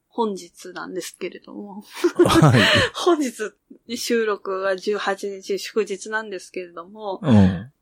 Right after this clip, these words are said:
Speaker 1: あの、朝八時からラビットに出てまして、三拍子が。
Speaker 2: はい。
Speaker 1: 私、昨日寝たのめっちゃ遅かったんですけど、頑張って六時に起きまして。
Speaker 2: おう。
Speaker 1: 今日仕事だったから、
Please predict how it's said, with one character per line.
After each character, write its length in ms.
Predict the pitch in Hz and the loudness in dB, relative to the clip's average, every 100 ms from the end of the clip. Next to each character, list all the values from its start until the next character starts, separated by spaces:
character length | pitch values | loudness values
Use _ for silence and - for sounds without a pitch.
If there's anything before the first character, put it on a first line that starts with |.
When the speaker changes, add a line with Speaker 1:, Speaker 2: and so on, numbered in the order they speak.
| - | -16
Speaker 1:
あ 140 | 196 | -14
の、 280 | 202 202 - | -14 -8 -4
朝 180 | - - | -4 -6
八 320 | 214 208 233 | -12 -8 -8
時 140 | 208 | -8
か 160 | - 180 | -4 0
ら 180 | 180 180 | 0 2
ラ 140 | 208 | 0
ビ 160 | 214 196 _ | 0 -10 _
ッ 60 | |
ト 100 | 190 | -16
に 160 | 180 180 | -14 -6
出 140 | 196 | -6
て 140 | 196 190 | -6 -10
ま 140 | 175 | -12
し 100 | - | -14
て、 120 | - | -14
三 300 | 185 190 185 | -6 -6 -6
拍 180 | 185 180 | -8 -8
子 140 | - 180 | -8 -2
が。 240 | 202 - _ - - | -2 -2 _ -20 -14
Speaker 2:
は 320 | - 95 92 87 | 0 4 4 2
い。 60 | _ _ - - - - _ _ | _ _ -20 -20 -20 -20 _ _
Speaker 1:
私、 600 | 226 214 208 - 226 214 _ - | -12 -10 -10 -12 -16 -18 _ -10
昨 160 | 233 220 | -8 -6
日 20 | 214 | -4
寝 120 | 214 | -2
た 120 | - | -2
の 120 | 233 | -4
め 100 | 208 | -10
っ 40 | 202 | -6
ち 100 | 233 | -6
ゃ 40 | |
遅 200 | 226 269 | -4 -4
か 120 | 269 | -2
っ 80 | 262 | -2
た 120 | 220 | -4
ん 40 | 202 | -8
で 80 | 190 | -12
す 120 | - | -10
け 140 | 190 | -10
ど、 120 | 185 | -8
頑 160 | 185 202 | -8 -6
張 60 | 214 | -4
っ 20 | |
て 140 | 208 | -4
六 320 | 185 185 - 226 | -2 -4 -2 -4
時 220 | 240 220 | -2 -4
に 100 | 180 185 | -8 -8
起 120 | 214 | 0
き 20 | |
ま 100 | 262 285 | 2 2
し 160 | 311 - | 0 -8
て。 160 | - 240 226 233 - _ - | -6 -2 -2 -2 -6 _ 2
Speaker 2:
お 60 | |
う。 20 | 107 107 98 90 | 6 8 8 6
Speaker 1:
今 60 | 76 | 4
日 100 | 349 | 2
仕 220 | - 294 | 2 0
事 260 | 311 370 370 | 2 0 2
だ 100 | 370 | 2
っ 100 | - | 0
た 100 | 220 | -6
か 120 | 190 | -2
ら、 360 | 190 185 170 | -2 0 -2